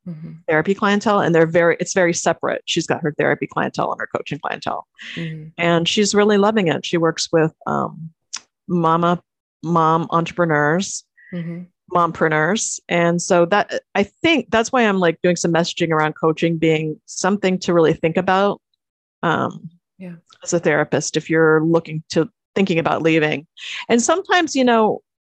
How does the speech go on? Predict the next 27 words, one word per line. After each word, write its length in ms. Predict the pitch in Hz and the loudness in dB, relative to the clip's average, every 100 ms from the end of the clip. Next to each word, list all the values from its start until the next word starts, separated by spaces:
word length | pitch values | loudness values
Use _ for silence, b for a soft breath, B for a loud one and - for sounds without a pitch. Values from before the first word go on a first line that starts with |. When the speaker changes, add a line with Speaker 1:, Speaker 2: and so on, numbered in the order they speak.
| _ _ | _ _
Speaker 2:
I'm 160 | 233 262 | 0 0
not 160 | 285 | 0
necessarily 540 | 240 247 226 208 196 190 | 0 -2 0 2 4 4
convincing 520 | 196 180 180 180 180 | 2 2 2 2 2
anybody 340 | 165 165 160 156 | 4 4 4 2
to 120 | - | 0
leave. 380 | 170 160 117 156 | 0 2 0 0
May-, 140 | 165 | 0
maybe 260 | 165 214 269 | 2 2 2
there's 240 | 269 262 | 2 0
just 180 | 247 233 | 0 -2
a 60 | 196 | -2
shift 360 | - 196 - | 2 0 2
you 80 | 185 | 0
can 240 | 170 175 165 | 0 0 2
make 220 | 170 170 - | 2 0 -2
that 120 | 131 | 0
you 80 | 175 | 2
can 120 | 156 | 0
stay 240 | - 175 | 0 0
in 140 | 233 139 | 0 0
therapy 360 | 147 143 143 | 0 -2 -2
too. 240 | 147 220 180 | -2 0 2
Like, 240 | 139 139 - _ B B B B B B _ | 2 0 -2 _ B B B B B B _
you 120 | - 226 | 0 2
know. 180 | 151 175 | 4 0
Speaker 1:
Yeah. 80 | 165 | -6